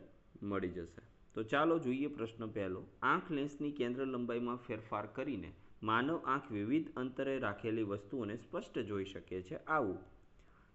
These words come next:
સમાવેશન ક્ષમતાના કારણે થાય છે. આંખના લેન્સની કેન્દ્ર લંબાઈમાં ફેરફાર કરી નજીક અને દૂરની વસ્તુને નેત્રપટલ પર કેન્દ્રિત કરવાની આંખની ક્ષમતાને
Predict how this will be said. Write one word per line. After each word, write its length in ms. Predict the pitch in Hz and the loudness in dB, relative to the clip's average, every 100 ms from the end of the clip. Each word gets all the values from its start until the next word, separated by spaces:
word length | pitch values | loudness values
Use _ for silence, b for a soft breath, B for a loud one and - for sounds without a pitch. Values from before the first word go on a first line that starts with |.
| - - | -8 -2
સમાવેશન 600 | 127 147 143 143 147 156 | 4 4 4 2 0 -6
ક્ષમતાના 560 | - 120 107 104 107 | -4 -4 -2 -2 -2
કારણે 400 | 151 101 92 90 | -2 -2 0 -2
થાય 240 | 92 85 82 | -4 -6 -8
છે. 480 | - - - - - | -10 -16 -18 -10 -2
આંખના 380 | 110 110 117 113 | 0 0 -2 0
લેન્સની 400 | 104 110 110 107 | 0 -2 -4 -4
કેન્દ્ર 300 | 107 104 110 | -2 0 0
લંબાઈમાં 520 | 107 107 104 107 107 | 0 0 0 0 -2
ફેરફાર 440 | 107 101 - 104 | -4 -4 -2 -2
કરી 280 | 101 104 107 | -2 -2 0
નજીક 420 | 104 101 107 131 | 0 -2 0 -2
અને 180 | 127 117 | 0 -2
દૂરની 400 | 110 104 107 113 | 0 -2 0 0
વસ્તુને 540 | 104 107 - 135 92 101 B B B 104 | 0 -2 -4 -4 -4 -6 B B B -2
નેત્રપટલ 680 | 113 113 160 160 147 147 | -2 0 -2 0 0 0
પર 160 | 127 127 | 0 -2
કેન્દ્રિત 560 | - 110 110 123 143 - | -2 -2 -2 -2 -4 -2
કરવાની 640 | 117 113 110 98 101 120 - | 0 2 2 0 -2 -2 2
આંખની 460 | 104 107 143 160 | 2 0 -2 -2
ક્ષમતાને 760 | 165 - 156 160 160 107 90 | -2 -2 -2 0 0 0 -2